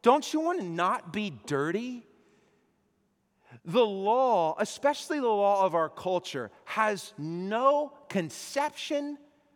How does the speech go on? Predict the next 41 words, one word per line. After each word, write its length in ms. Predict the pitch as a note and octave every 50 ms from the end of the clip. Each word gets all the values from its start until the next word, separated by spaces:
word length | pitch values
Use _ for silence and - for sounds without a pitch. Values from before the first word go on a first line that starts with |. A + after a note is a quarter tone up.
| _ _ _ _ _ _ _ _ _ _ _
of 220 | - F3+ F3+ C#3+ C#3+
this 260 | G#3 G#3+ - - - -
inner 280 | G3 G#3 G#3 G#3+ A3
stain, 600 | G#3+ - - - - A3 G#3 G#3 G#3 G3+ G3 F3+ F3
nor 240 | G3 G#3+ A#3+ C4
does 240 | G#3+ B3 A3+ G#3 -
it 80 | G3+ F3
have 260 | D3+ - F3+ F3 D3+
any 440 | C#3+ C#3+ D#3 E3+ F3+ F#3+ G3 G#3 - - -
ability 760 | F3 F3 C3+ D#3 C#3+ C3 B2 A#2+ A2 G#2 G#2 G#2 G2+ G2+ - _ _ _ _ _ _ _ -
to 100 | - D3
heal 300 | B2 C#3+ E3 E3+ D3+ B2+
it. 280 | G#2+ - - - - _ _ _ _ _ _ _ _ _ _ _ _ _ _ _ _ _ - -
So 180 | - - A#3+ G3
Jesus 520 | C3 - G3 A3+ A#3+ G#3 - D4 - -
turns 680 | - - F3 F#3 F3+ F3+ F#3 G#3 A3+ G#3+ - - - - _ _ _
to 140 | - G#3+ A3
the 80 | F3+ E3
heart 260 | C3 D#3+ D#3 D#3+ E3+
of 60 | E3+
the 80 | F3+ -
problem 640 | - F#3+ A3 B3+ D4 G#3+ C3 G#2+ F2+ G#2 C#3+ D3+ - _ - - - -
by 160 | F#3 E3+ -
turning 400 | - - C#3+ C3+ B2+ C3+ D3 D#3
to 140 | - F3+ F3+
the 100 | F#3 E3
heart. 320 | D3 G#3 B3 A#3+ G3+ -
You'll 140 | E3 F3 F3+
notice 320 | F3 F#3 G3 G3 G#3+ G#3 -
the 100 | - F3
word 220 | E3 F3+ F3+ E3+
heart 300 | D3 F3 F#3+ A3+ - -
comes 260 | - D#3+ D#3 C#3 A#2
up 220 | B2 A#2+ D#3 - - - - -
three 240 | - - F3 F3+ F#3
times 400 | - E3 D#3+ D#3 D#3+ D#3+ - -
in 60 | E3+
our 100 | E3 D#3+
passage, 480 | D#3+ F3+ F#3+ F#3+ G3+ F#3+ - C3 G2 G2
verse 220 | G#2 B2 A2+ G#2+
six, 600 | - - - - F3+ A#3 - - - - - -